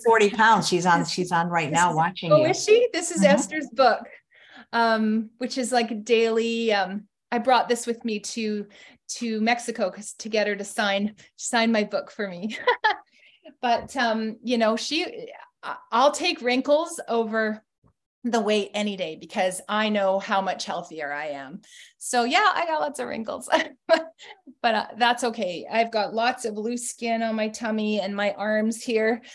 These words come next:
Speaker 2: I gotta get into weights, <laughs> but, but, um,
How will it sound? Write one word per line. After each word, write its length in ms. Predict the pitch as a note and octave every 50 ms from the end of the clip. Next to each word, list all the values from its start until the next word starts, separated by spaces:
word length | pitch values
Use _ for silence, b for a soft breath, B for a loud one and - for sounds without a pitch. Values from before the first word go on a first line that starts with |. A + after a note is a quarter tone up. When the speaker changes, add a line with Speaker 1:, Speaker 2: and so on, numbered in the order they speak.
| B B
Speaker 2:
I 100 | - A#3+
gotta 220 | A#3 B3 A#3+ A#3 A3
get 160 | A#3 A#3 A#3
into 260 | A#3 B3 B3 C4 A3
weights, 460 | G3+ G#3 G#3+ G#3 G#3 G#3 - - - - D4+ D4+ -
<laughs> 180 | - E4+ - -
but, 140 | - - - - - G4+ A#4 B4 B4+ A#4+ A4 E4 D#4+ - -
but, 360 | C4 B3 A#3+ - A3+ - -
um, 420 | C4+ A3+ A3+ A3+ A#3+ B3 A3+ A#3+